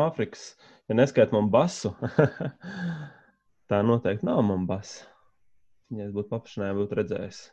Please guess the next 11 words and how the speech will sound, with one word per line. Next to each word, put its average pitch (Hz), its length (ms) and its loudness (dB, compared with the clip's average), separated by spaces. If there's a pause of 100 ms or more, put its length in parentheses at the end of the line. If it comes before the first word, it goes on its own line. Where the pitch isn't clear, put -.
Viņam 110 260 2
nav 117 180 8
paplašinājums 95 480 -8
vispār. 95 320 -8 (1120)
Tā. 127 180 8 (1500)
Āfrikā 123 600 0 (300)
kaut 123 280 4
kādas 101 460 -2 (140)
ciltis 143 640 2
ņemās 120 560 4 (100)
savā 127 300 6